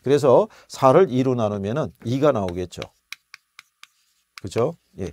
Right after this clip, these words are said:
그 새로운 시장 수요 함수를 큐엠으로 준다 그러면 요렇게 해서 답을 도출하는 게 대부분이에요. 올해 시험에서도 이렇게 수요 함수를 대입해서 주어져 있을 때 만약에 개별 수요가 두 배로 늘어났다 그러면은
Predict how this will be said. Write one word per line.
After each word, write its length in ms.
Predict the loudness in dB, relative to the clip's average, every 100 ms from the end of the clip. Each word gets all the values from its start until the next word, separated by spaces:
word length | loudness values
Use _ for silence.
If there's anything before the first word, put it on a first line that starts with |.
| -8
그 100 | -6
새로운 320 | 2 4 4 0
시장 340 | -2 -2 -2
수요 160 | -4 -6
함수를 380 | -6 -6 -6 -8
큐엠으로 460 | -2 0 2 0 -4
준다 280 | -6 -6 -6
그러면 340 | -8 -10 -10 -12 _ _ _ 2
요렇게 300 | 6 6 4
해서 180 | 0 0
답을 320 | 0 0 0
도출하는 560 | -4 -6 -4 -2 -2 -4
게 160 | -6
대부분이에요. 680 | -4 -4 -4 -8 -10 -10 -12 -16 _ -20 -6
올해 260 | 4 6 6
시험에서도 880 | 4 0 0 -2 -2 0 0 0 -4 _ _
이렇게 520 | 0 0 2 4 4
수요 260 | 2 2 2
함수를 440 | 2 -2 -2 -2
대입해서 540 | -2 -2 -2 -2 -2 -4
주어져 380 | -4 -4 -4 -6
있을 240 | -8 -4
때 240 | 0 0 -2 _ _ _ 0
만약에 400 | 2 4 2 0
개별 420 | 2 4 6 4
수요가 380 | 2 0 0 0
두 220 | 0 0
배로 260 | 2 2 0
늘어났다 420 | -2 -2 -4 -6
그러면은 460 | -8 -8 -6 -8